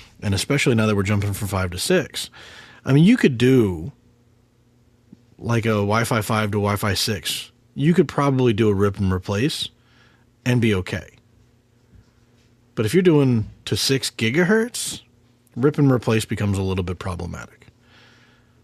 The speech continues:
You know, and, but, and it's the same thing if you were going from, like, a two point four only network to two point four and five. You're gonna have coverage gaps on the five gigahertz network if your prior deployment had been surveyed for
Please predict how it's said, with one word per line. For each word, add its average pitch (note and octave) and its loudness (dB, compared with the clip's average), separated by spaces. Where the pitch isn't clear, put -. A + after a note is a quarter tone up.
You G2+ 0
know, F#2+ 0
and, G2 -2
but, A2 -2
and - -2
it's C3 0
the C#3 -2
same F#3 4
thing F3+ 6
if C#3+ 4
you D3 8
were C#3+ 6
going C3+ 4
from, B2 2
like, G#2+ 2
a G#2+ 2
two C#3 2
point B2 0
four A#2 0
only A#2 2
network A#2+ -2
to G#2+ -2
two - -6
point A2 -2
four G#2 -2
and F2+ -2
five. B2+ -4
You're D3+ 2
gonna D#3 4
have C#3+ 2
coverage C3+ 2
gaps G2+ -4
on G#2+ 2
the G#2+ 0
five G#2 -2
gigahertz G2 -2
network B2+ -4
if G#2+ -6
your G#2+ 0
prior A2 -2
deployment A2+ -2
had G2+ -2
been G2 -4
surveyed F#2+ -2
for F#2+ -6